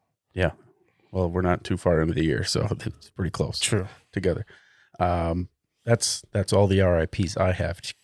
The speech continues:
Speaker 1: Do you have any, Kevin?
Speaker 2: Nah, not that I can think of.
Speaker 1: Okay. Well, that's good.
Speaker 2: Yeah.
Speaker 1: We don't wanna have too many,
Speaker 2: <laughs>
Speaker 1: too many deaths, um, with Easter here, you know.
Speaker 2: Right.
Speaker 1: Anyway, um, we have a few,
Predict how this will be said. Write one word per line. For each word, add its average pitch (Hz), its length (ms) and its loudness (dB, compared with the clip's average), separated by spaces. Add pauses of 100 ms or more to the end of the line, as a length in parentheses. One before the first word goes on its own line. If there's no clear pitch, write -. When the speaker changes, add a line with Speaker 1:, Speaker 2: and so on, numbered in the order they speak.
Speaker 1:
Do 90 100 -18
you 101 140 2
have 110 180 8
any, 113 160 6
Kevin? 110 320 4
Speaker 2:
Nah, 113 460 0
not 113 220 0
that 107 120 -4
I 92 80 0
can 101 140 -8
think 110 280 0
of. 98 300 0
Speaker 1:
Okay. - 160 -2 (460)
Well, 104 100 0
that's - 160 4
good. 78 320 -6
Speaker 2:
Yeah. 107 220 0 (100)
Speaker 1:
We 127 100 8
don't 151 120 12
wanna 156 120 12
have 139 120 8
too - 180 8
many, 147 360 10 (440)
Speaker 2:
<laughs> - 420 -20
Speaker 1:
too 127 140 4
many 113 220 8
deaths, 101 480 4 (260)
um, 85 400 -4 (540)
with 95 180 -6
Easter - 380 -2
here, - 180 -4
you - 120 -6
know. - 200 -4 (460)
Speaker 2:
Right. 98 240 2 (680)
Speaker 1:
Anyway, 107 300 4 (600)
um, 104 680 2
we 123 160 8
have 139 140 8
a 131 40 4
few, 131 600 2